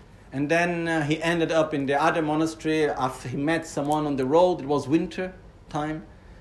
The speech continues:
So he met someone on the road, and then this person was disciple of his previous life, so took him to their house.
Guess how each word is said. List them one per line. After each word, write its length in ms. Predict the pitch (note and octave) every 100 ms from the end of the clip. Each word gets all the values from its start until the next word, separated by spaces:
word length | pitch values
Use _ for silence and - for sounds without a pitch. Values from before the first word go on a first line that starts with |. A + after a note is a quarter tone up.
| -
So 160 | - C3
he 100 | C3
met 280 | C#3+ F3 F3
someone 340 | E3 D#3+ D#3+
on 100 | D#3+
the 100 | D#3+
road, 380 | D#3+ D#3 D#3 D3+
and 160 | A#2+
then 200 | C#3 C#3+
this 180 | C#3 D#3+
person 560 | - D3+ D3+ D#3+ D#3 D#3 - -
was 160 | C3+
disciple 520 | C3+ C3 D#3+ D#3 D3+ C#3
of 100 | C3+
his 140 | B2+
previous 400 | - E3+ D#3 -
life, 480 | D3+ C#3+ C#3+ - - - - - - - -
so 200 | - C#3
took 300 | - E3+ E3
him 140 | D3+
to 120 | -
their 200 | C3+ C#3+
house. 640 | C3 D3 D3 C#3+ - -